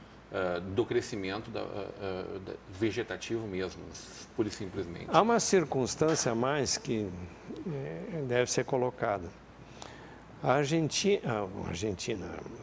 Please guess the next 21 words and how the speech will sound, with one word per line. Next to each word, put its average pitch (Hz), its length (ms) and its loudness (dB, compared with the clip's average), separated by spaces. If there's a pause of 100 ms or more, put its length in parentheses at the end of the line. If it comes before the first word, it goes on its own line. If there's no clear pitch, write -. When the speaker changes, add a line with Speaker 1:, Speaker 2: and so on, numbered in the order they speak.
(640)
Speaker 2:
a 107 80 -4
China 143 540 4 (1700)
é 120 120 0
um, 165 220 2 (400)
é 131 80 2
um 127 80 2
concorrente, 139 1000 2
é, 135 180 -2 (580)
é 135 120 -4 (160)
poderosíssimo, 120 1080 2
né? 98 280 -6
Fez 139 960 0 (200)
um 120 240 -2 (120)
trabalho 131 580 2 (960)
louvável 127 1040 6
de 110 80 2
ocupação 131 680 2
do, 131 200 2 (160)
do 120 160 0
mercado 117 500 2
internacional 120 960 0